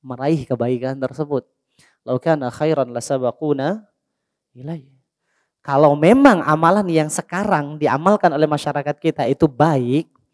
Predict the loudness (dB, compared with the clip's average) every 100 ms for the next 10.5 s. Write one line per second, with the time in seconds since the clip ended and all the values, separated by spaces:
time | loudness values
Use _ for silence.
0 | _ _ _ _ _ -2 0 0 0 -2
1 | -4 -6 -6 -4 -4 -6 -8 -8 -10 -8
2 | -6 -6 -6 -8 -10 -20 -20 _ _ _
3 | _ 0 2 2 0 0 2 2 2 0
4 | -2 -2 -8 -8 -14 _ _ _ _ _
5 | _ 4 6 2 2 2 2 2 0 -2
6 | -4 2 2 0 -6 -6 -4 -6 -2 0
7 | 0 -2 -4 -2 -2 -4 -8 -8 -10 -6
8 | -6 -6 -6 -6 -6 -6 -10 -10 -10 -10
9 | -10 -10 -12 -12 -8 -6 -4 -4 -4 -2
10 | 0 0 0 0